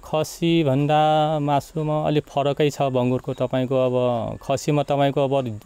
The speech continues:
बढी चिल्लो हुन्छ, तपाईँको, अ, खाँदाखेरि पनि हातमा पुरै, अ, लेसिलो हुन्छ। त बङ्गुरको चाहिँ खासै त्यति फरक परेन,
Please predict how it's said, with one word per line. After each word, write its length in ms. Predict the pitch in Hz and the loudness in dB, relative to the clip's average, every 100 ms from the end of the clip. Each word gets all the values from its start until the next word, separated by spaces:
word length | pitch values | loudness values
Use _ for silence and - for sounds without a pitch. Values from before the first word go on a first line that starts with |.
| 202 | -6
बढी 220 | 131 139 | 0 0
चिल्लो 640 | - - - 156 151 143 | -2 -12 -4 2 4 4
हुन्छ, 220 | 123 123 117 120 - - - - - | 2 0 -2 -4 -6 -20 -20 -20 -6
तपाईँको, 380 | 131 131 131 131 | -2 0 2 0
अ, 360 | 120 127 120 110 | 0 -2 -2 -2
खाँदाखेरि 440 | - 123 127 135 | -2 0 2 0
पनि 80 | 127 | 0
हातमा 420 | 98 101 - 131 | 0 0 0 -2
पुरै, 400 | 117 139 127 110 | -2 0 0 -2
अ, 1080 | 104 110 - - - - - 120 113 110 107 120 156 240 - 117 | -6 -12 -16 -20 -20 -20 -12 -10 -8 -10 -12 -14 -16 -18 -10 -2
लेसिलो 360 | 127 - 131 | -2 2 0
हुन्छ। 240 | 120 113 113 107 - - - - | 0 -2 -6 -8 -12 -20 -20 -10
त 40 | 123 | -4
बङ्गुरको 480 | 127 151 165 156 | 0 2 2 0
चाहिँ 220 | 147 156 151 | 0 0 -2
खासै 340 | - 117 143 | -2 -2 0
त्यति 220 | 123 117 | 0 -2
फरक 260 | 113 104 98 | -4 -4 -6
परेन, 240 | 107 101 | -8 -10